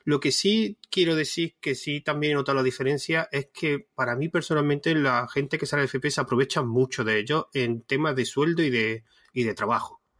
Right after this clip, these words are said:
más que en lo universitario. Porque aquí, digamos, se nota mucho la titulitis y yo he visto gente de F P que sabían mucho y gente de la universidad que no tenían ni idea y los de la universidad cona-, cobraban bastante más que los de F P, porque la titulitis es lo que tiene.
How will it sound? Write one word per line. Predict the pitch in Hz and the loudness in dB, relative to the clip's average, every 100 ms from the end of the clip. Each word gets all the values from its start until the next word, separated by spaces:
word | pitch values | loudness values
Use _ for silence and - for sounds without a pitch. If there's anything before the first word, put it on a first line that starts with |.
| _ _ | _ _
más | - 127 123 | -2 -2 0
que | 139 | 0
en | 117 | 2
lo | 117 113 110 | 2 2 0
universitario. | 110 104 - - 95 95 - _ _ - - | -2 -2 -6 -8 -8 -10 -14 _ _ -18 -6
Porque | 113 110 | -6 -4
aquí, | 98 123 | -4 0
digamos, | 120 123 123 131 | 2 2 2 2
se | - | 2
nota | 127 127 127 | 0 2 2
mucho | 135 135 139 | 2 2 2
la | 123 | 2
titulitis | 123 117 127 156 170 196 190 - - - | 2 2 2 2 2 2 0 -20 -20 -10
y | 127 | -4
yo | 127 | 2
he | |
visto | 131 127 143 | 0 0 -2
gente | 165 143 147 | 0 0 2
de | 139 | 2
F | 147 | 0
P | 135 | 0
que | 120 | -2
sabían | 113 113 123 | 0 0 0
mucho | 123 143 - 180 185 - | 0 -4 -2 0 0 0
y | 123 | -2
gente | 139 131 | -2 0
de | 131 | 2
la | |
universidad | 127 113 120 | 2 2 -2
que | 110 | 0
no | 120 | -2
tenían | 127 117 110 | 0 -2 -2
ni | 104 | -2
idea | 113 143 151 - | 0 0 0 -2
y | 123 | -4
los | 107 | -2
de | 104 | -2
la | |
universidad | 98 101 98 - 107 110 | -2 -2 -4 -4 -4 -4
cona-, | 110 110 - | -2 -4 -2
cobraban | 123 113 117 | 0 2 2
bastante | 113 101 - 123 117 110 | 0 -6 -2 -2 -2 -2
más | 123 120 | -2 -2
que | 123 | -4
los | 104 | -4
de | 104 | -4
F | 113 | -6
P, | - - _ _ _ _ _ _ - | -10 -20 _ _ _ _ _ _ -4
porque | 113 110 113 - 110 104 101 98 101 92 110 | -2 -2 -8 -4 0 2 0 0 -4 -6 -8
la | 127 117 | -4 -2
titulitis | 113 110 113 113 107 | -2 0 0 0 -2
es | |
lo | 101 | -4
que | 110 | -2
tiene. | 160 113 - | -2 -4 -6